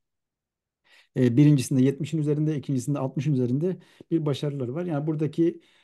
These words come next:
e, şey aslında birazcık işte size kalmış. Yani, e, e, çalışmayı, ne diyeyim, ders çalışma disiplini olan insanların geçme ihtimali gerçekten yüksek yani.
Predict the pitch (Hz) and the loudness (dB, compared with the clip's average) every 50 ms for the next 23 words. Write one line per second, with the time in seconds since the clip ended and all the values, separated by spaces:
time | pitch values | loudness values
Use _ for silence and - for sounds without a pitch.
0 | _ _ _ _ - 175 160 185 196 - _ _ _ _ _ _ _ _ _ _ | _ _ _ _ -18 -18 -16 -18 -18 -20 _ _ _ _ _ _ _ _ _ _
1 | _ _ _ _ _ _ _ _ _ _ _ _ _ _ _ _ _ _ _ _ | _ _ _ _ _ _ _ _ _ _ _ _ _ _ _ _ _ _ _ _
2 | _ _ - 175 175 170 170 208 - - 165 160 185 165 135 123 127 160 156 - | _ _ -2 0 0 0 0 -2 -2 -4 -2 2 2 4 4 2 2 -2 -4 -4
3 | 170 160 127 - - 156 156 156 - 156 156 160 156 - 123 113 107 110 107 - | -6 -8 -6 -4 -2 -2 -2 -2 -2 0 2 2 2 0 -2 -4 -4 -6 -6 -4
4 | - 135 131 131 131 131 - - 139 131 131 123 - 175 185 139 135 156 - _ | -2 0 2 2 2 0 0 0 0 0 0 0 -2 -4 -4 -4 -6 -6 -10 _
5 | _ _ _ _ 196 214 262 - _ - 202 202 196 - - - 165 156 156 156 | _ _ _ _ -14 -14 -14 -16 _ -10 -10 -10 -10 -10 -2 0 2 2 2 2
6 | - - 156 151 151 151 160 190 185 175 156 143 127 127 131 143 160 - - _ | 2 2 4 4 6 4 4 2 0 0 0 0 2 2 2 0 0 -4 -12 _
7 | _ _ _ _ - 156 156 143 - - - 160 147 135 135 156 156 143 123 - | _ _ _ _ 0 2 2 2 2 0 0 0 2 2 2 0 0 -2 -4 -8
8 | - - - 131 127 120 120 127 175 151 123 - 127 120 120 131 151 180 180 - | -12 -10 -6 -4 -2 -2 -2 -2 -4 -6 -6 -6 -6 -4 -4 -4 -4 -6 -8 -12
9 | _ _ _ _ _ _ _ - 196 165 - - - 127 107 - 120 120 123 156 | _ _ _ _ _ _ _ -4 -4 -4 -2 -2 -4 -6 -6 -6 -6 -6 -4 -4
10 | 185 - 117 107 - 107 113 165 165 147 127 - - - 117 - - 113 113 120 | -2 -2 -2 -2 -4 -6 -4 -2 0 0 0 0 -2 -4 -4 -4 -4 -8 -10 -10
11 | 113 - | -12 -14